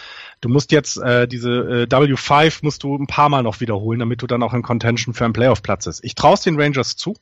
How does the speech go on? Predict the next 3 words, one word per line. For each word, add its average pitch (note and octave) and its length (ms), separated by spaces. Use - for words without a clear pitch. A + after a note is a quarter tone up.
definitiv. C#3 600
Ähm, B2+ 440
aber A#2 420